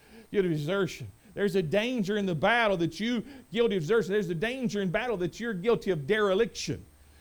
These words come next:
Dereliction. I understand as you get older, as you have health needs and things like that, the things you used to do, you can't do now. I'm not throwing any rocks at you.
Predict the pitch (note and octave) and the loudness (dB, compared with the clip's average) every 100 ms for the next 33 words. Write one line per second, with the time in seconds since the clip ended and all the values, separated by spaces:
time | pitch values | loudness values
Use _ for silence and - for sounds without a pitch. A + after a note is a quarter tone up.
0 | - D#3 G#3 F#3 G3+ - - F#2 - _ | -8 0 2 4 2 0 -6 -12 -16 _
1 | _ _ _ _ _ _ _ - _ _ | _ _ _ _ _ _ _ -20 _ _
2 | _ _ _ _ _ _ C#3+ F3+ F#3+ D3+ | _ _ _ _ _ _ -6 -4 -2 -4
3 | G3 G3 E3 F3+ E3+ F#3 F#3+ F#3+ E3 E3+ | -4 -4 -4 -2 4 6 8 6 2 0
4 | F3+ F3 F#3+ G3+ G3+ F3 G3+ D#3+ E3 F#3 | -2 -2 0 0 0 -6 -6 -6 -6 -4
5 | E3+ F3+ E3+ G3 F#3+ D#3+ F#3+ C#3+ C3+ - | -4 -4 -4 -8 -8 -6 -6 -6 -8 -8
6 | E3 G#3 F#3+ F#3+ F3 C3+ G3+ E3 F3 F3+ | -6 -4 -4 -6 -6 -6 -6 -4 -4 -2
7 | D#3 A#2 C#3 D3 D3 D3+ D#3+ - - F3 | -4 -6 -10 -10 -8 -8 -8 -12 -8 -4
8 | F3 F#3 F3 F3 C3+ B2 - G#2+ | -4 -6 -6 -6 -6 -10 -10 -12